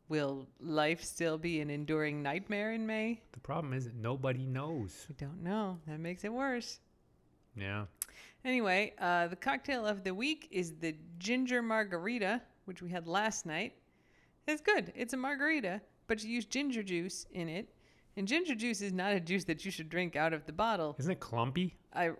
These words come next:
Speaker 1: I'd say grainy.
Speaker 2: <laughs>
Speaker 1: It's not clumpy. It is
Speaker 2: Not
Speaker 1: filtered.
Speaker 2: like grain alcohol. The grainy, like
Speaker 1: It's got some texture to it.
Speaker 2: pulpy orange juice grainy?
Speaker 1: Uh, it's finer grained than that. <laughs> It's also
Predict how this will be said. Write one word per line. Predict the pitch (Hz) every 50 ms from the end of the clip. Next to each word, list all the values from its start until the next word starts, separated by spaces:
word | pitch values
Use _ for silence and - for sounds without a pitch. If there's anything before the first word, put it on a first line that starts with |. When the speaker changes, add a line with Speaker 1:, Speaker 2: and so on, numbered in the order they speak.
| - - _ -
Speaker 1:
I'd | - 190 196 214 208 254 - - - - - 370 359 359
say | - 440 415 294
grainy. | 220 208 190 196 214 226 233 240 269 311 349 -
Speaker 2:
<laughs> | - -
Speaker 1:
It's | 214 - - 214 254 - - -
not | 294 311 349 370 - - - - -
clumpy. | - 330 320 311 285 - 240 226 233
It | 247 247
is | 285 285
Speaker 2:
Not | 160 196 208 190
Speaker 1:
filtered. | 330 339 311 - - 196
Speaker 2:
like | 165 151
grain | 151 165 156 143
alcohol. | 147 151 147 - - 117 113 107 101 101 101 110 139
The | 139 120
grainy, | 107 127 135 147 143 139 135 131 127
like | 117 113 110 107 - - - - - - - - - - -
Speaker 1:
It's | 247 240 -
got | - 381 392
some | - 359 330
texture | 330 - 294 311 311 - - - - 311 285
to | - - 320 302 302
it. | 294 294 285 - _ _ _ _ _ _ _ _ _ _ _ _ _ _ _ _ _ _ -
Speaker 2:
pulpy | - 135 139 139 139 143 135 -
orange | - 147 156 190 220 208 196 -
juice | - 294 294 277 - - - - - _ -
grainy? | - 262 269 269 277 277 285 285 269 - - - - _ _ _ _ _ _ _ _ _ _ _
Speaker 1:
Uh, | - - 202 208 - -
it's | - 330 330 - -
finer | - - - 277 254 226 202 190 175
grained | 170 170 170 175 170 165 165 170 - - - - - -
than | - - 180 170
that. | 165 165 170 165 170 - 190 - - - - - - - - - _
<laughs> | - - - - - - - -
It's | 240 233 247
also | 262 294 302 294 - 285 240 220 202 190 180